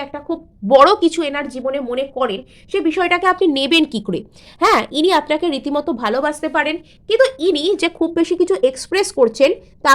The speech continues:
কিন্তু নয়, ইনি নিজেকে ধরে রেখেছেন। আর সেখানে ইনি জানেন না যে আপনাকে এসে কোনো কিছু অফার করলে বা বললে বিষয়টা আপনি ঠিক নেবেন কীরকমভাবে, এটা এনার একটা ভয়। ইনি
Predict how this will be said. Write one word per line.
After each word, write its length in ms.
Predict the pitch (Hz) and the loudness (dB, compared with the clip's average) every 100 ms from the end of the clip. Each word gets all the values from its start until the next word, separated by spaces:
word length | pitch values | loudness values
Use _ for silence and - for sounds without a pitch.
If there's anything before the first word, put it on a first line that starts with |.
| 277 | 2
কিন্তু 200 | 320 330 233 | 0 0 -2
নয়, 140 | 165 190 | -2 -2
ইনি 100 | 302 302 | -2 0
নিজেকে 240 | 277 294 277 220 | -2 -2 -2 2
ধরে 200 | 269 247 | 6 6
রেখেছেন। 320 | 175 175 156 - _ _ - | 6 -4 -6 -8 _ _ 0
আর 80 | 254 - | 0 0
সেখানে 360 | 277 277 330 247 320 277 | -4 2 2 2 0 -2
ইনি 120 | 302 233 254 | -2 2 4
জানেন 300 | 226 294 262 | 6 4 2
না 60 | 226 226 | -2 -2
যে 60 | - 214 | 2 2
আপনাকে 320 | 214 277 302 254 | 2 -4 -2 -4
এসে 140 | 247 294 | -4 -2
কোনো 120 | 240 240 | -2 -2
কিছু 140 | 254 277 - | -6 -4 -2
অফার 180 | 196 269 277 | 0 0 2
করলে 180 | 277 294 | 2 2
বা 60 | 294 208 | 0 0
বললে 240 | 214 226 311 - - - - | 0 0 0 -4 -12 -12 -4
বিষয়টা 320 | 277 339 330 403 | 0 2 4 4
আপনি 120 | 403 392 | 4 2
ঠিক 100 | 494 214 214 | 2 0 -2
নেবেন 320 | 285 359 415 330 | 0 2 2 2
কীরকমভাবে, 640 | 247 196 202 180 202 196 160 - _ 262 | 2 2 0 -4 -4 -4 -6 -14 _ -4
এটা 120 | 277 381 | 0 2
এনার 200 | 269 269 277 | 4 2 0
একটা 140 | 339 233 - | 0 -2 2
ভয়। 220 | 180 104 - - - 302 | 0 0 -8 -20 -6 2
ইনি 120 | 359 | 2